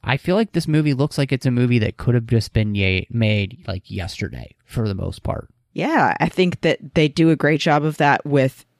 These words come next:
Speaker 2: the way that they do, um, the filming style, where they said that, you know, some parts of it were even done with a little bit of a sepia tone to it. So it's
Speaker 1: Mm-hmm.
Speaker 2: not too much effects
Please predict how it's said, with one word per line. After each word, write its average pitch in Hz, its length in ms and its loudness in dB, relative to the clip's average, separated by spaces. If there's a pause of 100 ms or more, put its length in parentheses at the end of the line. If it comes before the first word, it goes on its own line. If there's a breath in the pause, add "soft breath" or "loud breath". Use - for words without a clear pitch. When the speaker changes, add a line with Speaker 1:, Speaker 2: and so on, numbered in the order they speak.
(960)
Speaker 2:
the 165 100 2
way 143 220 4
that 151 160 0
they 139 160 4
do, 135 560 4
um, 120 500 0 (560 loud breath)
the 147 120 0
filming 185 580 2
style, 180 640 2
where 147 140 2
they 135 140 4
said 135 360 -2
that, 139 160 0 (100)
you 165 140 0
know, 139 140 4
some 147 240 0
parts 143 320 0
of 139 100 0
it 117 140 2
were 131 100 -2
even 135 320 2
done 135 240 2
with 135 160 0
a 139 60 2
little 131 200 2
bit 139 180 2
of 127 100 0
a 127 60 -2
sepia 147 480 -2
tone 160 400 -2
to 180 200 2
it. 185 320 0 (260 loud breath)
So 117 160 2
it's 113 200 2
Speaker 1:
Mm-hmm. 156 140 0
Speaker 2:
not 156 380 2 (200)
too 175 360 0
much 151 600 -2 (640 loud breath)
effects - 640 -2